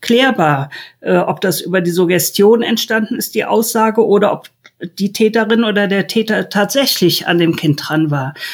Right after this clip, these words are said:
Das heißt, ich muss Gesprächsführung können mit gefährdeten Kindern und muss wissen, wie dokumentiere ich die,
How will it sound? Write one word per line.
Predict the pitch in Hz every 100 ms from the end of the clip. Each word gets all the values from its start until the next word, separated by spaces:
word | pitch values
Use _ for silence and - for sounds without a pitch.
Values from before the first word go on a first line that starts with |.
| - -
Das | 175
heißt, | 185 180 180
ich | -
muss | 202 -
Gesprächsführung | 208 - - 226 240 - 233 196 196 190
können | - 214 214 196
mit | 202 -
gefährdeten | 220 - 208 202 202 202
Kindern | - 233 240 240 208
und | 196
muss | 202 -
wissen, | 226 233 214
wie | 196
dokumentiere | 208 202 196 208 185 - 226 214
ich | - 147 -
die, | 160 156